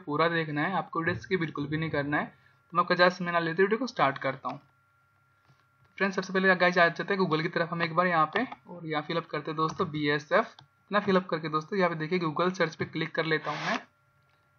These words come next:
और दोस्तों आपको जो नीचे ऑप्शन दिख रहा है रिजल्ट्स वाला पोर्शन, तो दोस्तों मैं यहाँ पे क्लिक कर लेता हूँ। मैंने यहाँ पे क्लिक कर लिया अभी।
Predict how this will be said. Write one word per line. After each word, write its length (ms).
और 120
दोस्तों 260
आपको 120
जो 100
नीचे 220
ऑप्शन 240
दिख 200
रहा 140
है 80
रिजल्ट्स 360
वाला 160
पोर्शन, 520
तो 100
दोस्तों 260
मैं 20
यहाँ 120
पे 120
क्लिक 280
कर 140
लेता 280
हूँ। 160
मैंने 140
यहाँ 120
पे 120
क्लिक 340
कर 160
लिया 280
अभी। 240